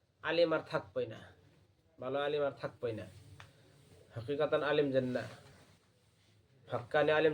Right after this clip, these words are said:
যেন না, না দুনিয়ার মধ্যে থাকবেই না। ইত্তাখাযান নাসু রুউসান জুহালান, তো মানুষে কি করবো? জাহিল ব্যক্তি যেন না,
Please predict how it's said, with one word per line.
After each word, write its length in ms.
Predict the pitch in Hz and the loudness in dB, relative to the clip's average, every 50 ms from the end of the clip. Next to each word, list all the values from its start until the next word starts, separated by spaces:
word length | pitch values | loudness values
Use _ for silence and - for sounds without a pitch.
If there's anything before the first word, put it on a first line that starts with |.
| 139 | 4
যেন 100 | 143 143 147 160 | 2 2 4 4
না, 60 | 165 165 160 156 160 | 4 4 4 4 4
না 80 | 170 190 185 170 160 | 4 4 4 2 4
দুনিয়ার 240 | 165 165 170 160 156 | 4 6 6 6 6
মধ্যে 200 | 151 139 156 165 190 214 214 - - | 6 6 8 8 8 6 2 -6 -6
থাকবেই 360 | 165 160 - - - 127 120 117 | -6 -6 -4 -2 -2 -2 -2 -2
না। 60 | 107 95 - - - _ _ _ _ _ _ - - - - - - _ _ _ _ _ _ _ _ - 151 | -6 -10 -14 -18 -20 _ _ _ _ _ _ -20 -20 -20 -20 -20 -20 _ _ _ _ _ _ _ _ -16 -16
ইত্তাখাযান 540 | - - 180 170 165 170 165 175 185 180 175 175 175 | 0 4 4 6 6 8 8 10 10 10 8 6 8
নাসু 320 | 180 185 190 185 - 196 185 175 | 10 10 8 8 6 6 6 6
রুউসান 440 | 175 180 185 185 185 - 190 180 160 - 165 | 8 6 6 6 4 4 4 2 4 4 2
জুহালান, 540 | 165 143 127 143 147 143 139 131 117 110 104 95 - - _ _ _ _ _ _ _ _ _ _ _ _ _ _ _ _ - | 0 0 2 2 2 4 4 2 0 -2 -6 -10 -14 -18 _ _ _ _ _ _ _ _ _ _ _ _ _ _ _ _ -8
তো 40 | 139 135 | -4 -2
মানুষে 240 | 147 151 147 165 165 170 | -2 -2 -2 -4 -6 -8
কি 60 | 180 180 196 | -4 -2 0
করবো? 240 | 190 185 185 175 156 143 131 127 - - _ _ _ _ _ _ _ _ _ _ _ _ _ - 107 107 | 2 6 6 6 6 6 4 0 -4 -16 _ _ _ _ _ _ _ _ _ _ _ _ _ -14 -2 2
জাহিল 300 | 143 156 151 165 165 165 165 | 4 4 6 6 4 4 6
ব্যক্তি 280 | 180 185 180 - - 190 175 175 | 4 2 2 0 -10 -10 -8 -6
যেন 120 | 175 170 170 175 | -6 -6 -4 -4
না, 80 | 180 | -4